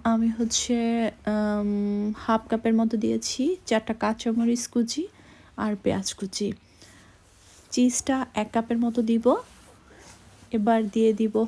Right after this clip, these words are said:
হচ্ছে ধনেপাতা কুচি। এখন যেহেতু উইন্টার সিজন, আপনারা চাইলে পাতা কফিটাও অ্যাড করতে পারেন। টেস্ট অনুযায়ী লবণ দিয়ে দিলাম। আর হচ্ছে মৌরি,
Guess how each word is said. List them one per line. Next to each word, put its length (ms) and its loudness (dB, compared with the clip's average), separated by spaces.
হচ্ছে 560 0
ধনেপাতা 540 2
কুচি। 440 2
এখন 260 -4
যেহেতু 340 0
উইন্টার 380 4
সিজন, 400 4
আপনারা 420 2
চাইলে 560 4
পাতা 300 -2
কফিটাও 480 2
অ্যাড 300 2
করতে 280 0
পারেন। 380 2
টেস্ট 320 4
অনুযায়ী 340 4
লবণ 380 4
দিয়ে 180 6
দিলাম। 320 2
আর 220 2
হচ্ছে 420 2
মৌরি, 600 6